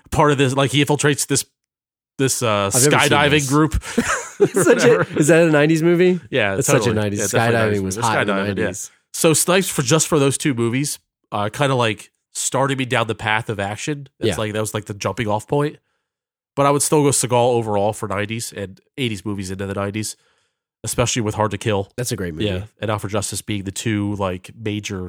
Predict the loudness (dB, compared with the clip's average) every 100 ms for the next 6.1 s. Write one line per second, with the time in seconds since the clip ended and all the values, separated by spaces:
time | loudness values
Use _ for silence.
0 | -6 -4 -4 -6 -10 -10 -8 -10 -14 _
1 | _ -2 -2 -2 -8 -8 -10 -12 _ _
2 | -2 4 4 4 2 4 4 4 4 2
3 | -4 -10 _ _ _ -18 -10 0 4 4
4 | 4 2 2 2 2 2 4 2 2 2
5 | 0 -2 -6 0 2 2 0 -2 0 0